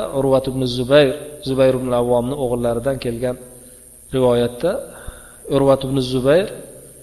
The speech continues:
xolalari Oysha onamizni ko'rishni inkorlari hikoyasi u kishiga aytilganda, aytgan kishiga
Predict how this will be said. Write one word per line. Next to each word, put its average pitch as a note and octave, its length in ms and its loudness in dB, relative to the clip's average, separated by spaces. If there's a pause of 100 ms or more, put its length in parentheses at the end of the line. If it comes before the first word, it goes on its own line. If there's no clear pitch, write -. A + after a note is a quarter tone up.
(840)
xolalari C#3 680 6 (460)
Oysha C#3 380 4
onamizni C#3 680 0 (1500)
ko'rishni D3+ 420 4 (140)
inkorlari C#3 680 4 (280)
hikoyasi C3+ 540 2 (100)
u - 100 -4
kishiga D3 280 -2 (100)
aytilganda, C3 580 -2 (680)
aytgan D3 380 2
kishiga C#3 340 -2